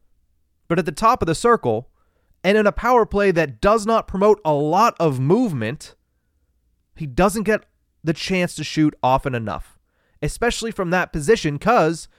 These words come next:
he's trying to set up the chess pieces by passing and by setting everything up with his vision.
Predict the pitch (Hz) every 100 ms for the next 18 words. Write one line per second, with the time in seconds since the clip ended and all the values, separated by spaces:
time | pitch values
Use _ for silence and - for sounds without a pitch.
0 | _ _ - 185 - 175 185 180 170 180
1 | 170 156 143 139 - 147 151 127 - 123
2 | 117 127 113 - _ _ _ - 107 -
3 | 165 165 160 180 160 160 _ _ _ -
4 | 160 147 151 147 - 147 143 139 131 139
5 | 147 127 110 107 - _ _ - 127 127
6 | 107 110 90 -